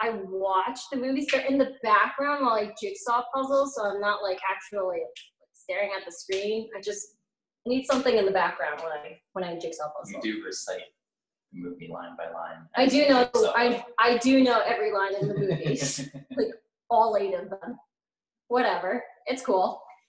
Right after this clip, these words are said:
Speaker 1: <laughs> Any other questions, guys? I just wanna say thank you so much to each and every one of you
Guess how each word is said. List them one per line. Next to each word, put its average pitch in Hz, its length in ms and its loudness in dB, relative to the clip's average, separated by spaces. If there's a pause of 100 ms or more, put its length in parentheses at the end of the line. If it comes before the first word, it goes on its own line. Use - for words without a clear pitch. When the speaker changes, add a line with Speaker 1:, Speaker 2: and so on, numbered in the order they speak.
(260)
Speaker 1:
<laughs> - 540 2
Any 269 200 6
other 262 160 6
questions, 285 420 4
guys? 320 360 6 (2500)
I 277 100 2
just 320 200 -2
wanna 262 240 2
say 208 400 -2 (800)
thank 285 220 4
you 311 280 -2
so 320 560 6
much 196 340 4 (400)
to - 80 -12
each 214 260 -8
and 240 80 0
every 233 260 2
one 185 200 -2
of 170 140 -4
you 165 360 -2